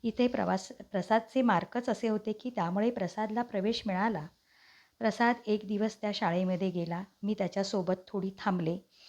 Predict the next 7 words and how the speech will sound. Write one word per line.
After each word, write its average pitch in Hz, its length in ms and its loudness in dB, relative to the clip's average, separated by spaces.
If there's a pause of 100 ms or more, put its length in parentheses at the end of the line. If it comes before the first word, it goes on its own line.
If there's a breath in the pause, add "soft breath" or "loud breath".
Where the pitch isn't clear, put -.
(280 loud breath)
मधल्या 196 260 2
सुट्टीनंतर 190 760 -2 (460 soft breath)
मी 196 120 0
प्रसादच्या 190 540 -2
परवानगीने 190 680 0
घरी 233 300 4
आले. 151 280 2